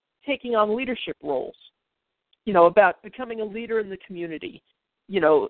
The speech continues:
you're, you know, you've had an accumulation of experience, and now it's time to start sort of, um, not giving back necessarily,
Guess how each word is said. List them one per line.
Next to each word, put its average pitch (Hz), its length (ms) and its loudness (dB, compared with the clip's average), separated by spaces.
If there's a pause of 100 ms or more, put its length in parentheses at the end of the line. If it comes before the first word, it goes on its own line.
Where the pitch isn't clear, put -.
you're, 170 420 4
you 208 100 -10
know, 185 100 -4
you've 185 280 -8
had 240 480 2 (100)
an 196 120 -14
accumulation 214 760 -12
of 185 80 -16
experience, 185 720 -4 (480)
and 190 200 0
now 208 600 6
it's 190 200 -12 (140)
time 185 300 -12
to 165 80 -14 (100)
start 170 320 -2 (140)
sort 165 180 0
of, 156 140 -4 (340)
um, 151 380 0 (720)
not 269 100 -8 (100)
giving 220 300 4
back 202 340 4
necessarily, 156 800 -10